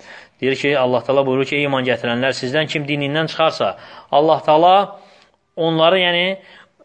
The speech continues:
başqaları ilə əvəz edər, hansı ki, onlar Allahı sevirlər, onlar da Allah, Allah da onları sevər. Müsəlmanlara qarşı mülayim, kafirlərə qarşı şiddətli olarlar,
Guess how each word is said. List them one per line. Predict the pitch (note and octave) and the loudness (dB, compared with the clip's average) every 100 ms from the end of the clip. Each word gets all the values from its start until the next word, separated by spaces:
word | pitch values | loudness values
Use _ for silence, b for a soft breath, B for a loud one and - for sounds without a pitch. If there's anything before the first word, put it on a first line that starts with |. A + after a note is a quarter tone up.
| _ _ _ _ _ _ _ - | _ _ _ _ _ _ _ -2
başqaları | D#3 - E3 E3 F#3 | -2 2 4 4 4
ilə | F#3+ D#3+ | 4 4
əvəz | D3+ C#3+ | 2 0
edər, | C3+ B2+ | -2 -2
hansı | C#3 D3 | -4 -6
ki, | D3+ | -6
onlar | C3+ C#3+ | 0 2
Allahı | C3+ B2 C3 | 4 0 -2
sevirlər, | - A#2+ A#2+ C3 | -2 -2 0 2
onlar | C3+ D3+ C#3+ | 4 4 4
da | C3+ | 4
Allah, | B2+ B2 | 4 2
Allah | - D3+ D3 | 2 2 2
da | D3+ | 0
onları | C#3+ C3+ D3 | 0 0 0
sevər. | C3+ A2+ G2+ B B B _ B2 | -2 -2 -4 B B B _ -10
Müsəlmanlara | C3 C#3 C#3 C#3 C#3+ D3 | 0 2 2 2 2 4
qarşı | C3+ B2+ C#3 | 4 2 -2
mülayim, | C3+ B2+ B2+ B2+ G#2 B B | 2 2 4 -2 -6 B B
kafirlərə | - D3+ C#3+ C#3 D3+ D#3+ | -2 0 0 2 2 4
qarşı | D3 C3+ C#3 | 4 2 -4
şiddətli | D3 C#3 C3+ E3+ | -6 -2 0 2
olarlar, | D#3 D3+ D3 D#3 F3 | 2 4 4 4 4